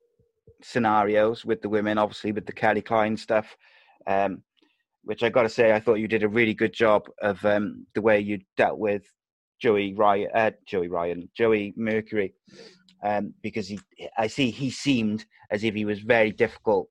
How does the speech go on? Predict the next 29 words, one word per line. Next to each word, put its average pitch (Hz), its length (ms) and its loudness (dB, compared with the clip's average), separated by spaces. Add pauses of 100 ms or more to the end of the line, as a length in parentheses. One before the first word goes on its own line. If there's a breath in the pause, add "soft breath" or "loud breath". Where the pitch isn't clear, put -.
(100)
to 98 360 -6 (160)
kind 107 240 0
of, 98 120 -4 (340)
you 131 120 -4
know, 92 180 -6 (560)
get - 160 -4 (280)
an 120 140 -2
interview 113 480 -4
with 110 320 2
or, 101 160 0
like, 104 260 -6
to - 80 -20
speak - 380 -8
with. 107 260 0 (380 loud breath)
You 120 100 -6
know, 110 80 0
you 131 240 0
could 131 160 -4
tell 139 320 4
even 139 240 -2
by, 120 220 4
j-, 117 280 -10
I 123 80 2
don't 131 140 0
know 131 60 2
if 110 100 -6
you 113 100 -6
saw 113 300 2
the, 107 340 2